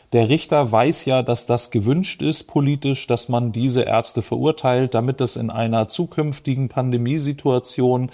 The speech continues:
oder ausgerufenen Pandemiesituation bitte nicht nochmal vorkommt, dass Ärzte sich trauen, Leuten Atteste auszustellen. Das ist ganz deutlich zu erkennen. Und wenn ein Richter dagegen verstößt,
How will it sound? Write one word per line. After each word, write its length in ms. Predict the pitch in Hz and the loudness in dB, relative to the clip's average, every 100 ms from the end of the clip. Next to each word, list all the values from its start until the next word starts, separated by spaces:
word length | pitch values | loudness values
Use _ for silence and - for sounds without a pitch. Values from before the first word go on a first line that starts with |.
| - - 143 135 | -12 -18 -14 -2
oder 220 | 113 101 | 0 2
ausgerufenen 800 | 135 185 - 139 143 143 131 127 | 2 2 0 0 0 -4 -6 -4
Pandemiesituation 1200 | 131 123 120 123 117 - 117 110 - 117 117 107 - _ | -2 0 0 -2 -4 -2 0 0 0 0 0 -4 -12 _
bitte 220 | 175 165 | 0 2
nicht 240 | 143 139 123 | 0 -2 -4
nochmal 420 | 110 110 117 139 | -4 0 0 0
vorkommt, 460 | - 135 - 123 | -2 -2 -2 -2
dass 120 | 113 - | -2 -4
Ärzte 400 | 110 123 - 117 | -2 -2 -2 -2
sich 240 | 110 - | -2 -6
trauen, 540 | - 110 110 120 123 - - - | -8 -4 -2 -2 -4 -8 -12 0
Leuten 420 | 110 120 - 104 | 4 4 0 -4
Atteste 440 | 101 131 120 117 | -2 -2 0 -2
auszustellen. 680 | 107 104 - 95 - 101 101 | -2 -6 -6 -10 -8 -8 -6
Das 140 | 113 | -4
ist 140 | 131 - | -4 0
ganz 300 | 131 156 - | 0 0 0
deutlich 480 | 123 143 127 - | 0 2 -2 -6
zu 100 | - | -8
erkennen. 640 | 113 107 - 131 185 254 - - - - | -6 -6 -2 0 0 -2 -8 -20 -20 -6
Und 180 | 135 123 | -2 2
wenn 140 | 151 | 2
ein 220 | 165 143 | 2 0
Richter 360 | 131 160 - 143 | 0 -2 0 -2
dagegen 800 | 135 131 180 170 139 160 165 156 | 2 0 0 -4 -2 -2 0 -4
verstößt, 880 | - 139 - 170 175 117 - - | -2 -4 -2 2 2 2 -2 -6